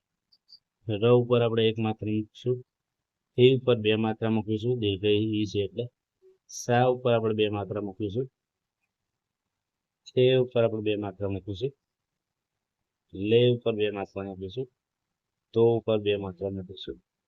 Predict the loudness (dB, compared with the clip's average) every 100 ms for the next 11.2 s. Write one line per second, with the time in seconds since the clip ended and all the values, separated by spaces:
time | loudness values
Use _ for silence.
0 | _ _ _ _ _ 0 2 2 2 -4
1 | -2 -4 -4 -8 -8 -8 -8 -8 -6 -8
2 | _ _ _ _ _ -6 0 2 0 -2
3 | -6 -4 -4 -4 -4 -8 -12 -12 -12 -14
4 | _ -10 -10 _ _ _ _ _ 0 2
5 | 2 2 0 0 0 0 2 0 0 -2
6 | -4 -4 -8 _ _ _ 0 2 2 0
7 | 2 0 2 2 2 0 0 0 0 -4
8 | -6 -8 -2 0 2 0 -2 -2 -4 -4
9 | -6 -2 2 2 0 _ _ _ _ -2
10 | 0 2 0 0 -2 -2 -4 -4 -4 -6
11 | -4